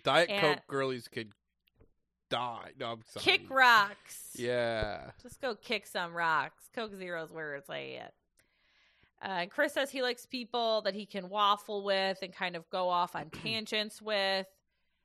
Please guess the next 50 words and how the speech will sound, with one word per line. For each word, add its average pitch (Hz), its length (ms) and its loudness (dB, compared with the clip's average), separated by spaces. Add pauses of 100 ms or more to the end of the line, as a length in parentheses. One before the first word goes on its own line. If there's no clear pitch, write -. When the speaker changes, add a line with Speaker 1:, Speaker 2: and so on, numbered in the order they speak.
(160)
Speaker 2:
Arabella 196 520 2
says 170 520 2 (200)
that, 151 360 0
or 196 160 0
she 202 160 -6
asks 185 400 0
him, 185 160 -4
rather, 160 320 0
if 160 120 -4
he's 185 160 -8
ever 170 180 -2
had 175 160 -2
his 180 100 -6
heart 165 240 -2
broken. 165 380 -6
He 170 220 -12
says 214 240 -4
yes, 165 640 -2 (100)
and 185 80 -12
they 170 80 -6
both 165 260 -6
say, 147 480 -6
you 175 140 -10
know, 143 360 -6 (400)
"You 185 120 -16
really 175 240 -6
need 165 140 -16
to 175 80 -16
have 170 180 -8
your - 80 -16
heart 240 300 0
broken 220 460 -2
to - 100 -14
really 165 180 -4
understand 156 500 -12
love." 202 460 4 (680)
And 156 320 -4
she - 120 -10
says 185 240 0
in 208 40 -4
her 208 60 -2
talking 196 320 -2
head 185 220 -4
that 170 100 -6
Chris - 300 -4
is 180 160 -8
her 165 160 -4
front 180 400 -4
runner 160 340 -4
at 151 160 -4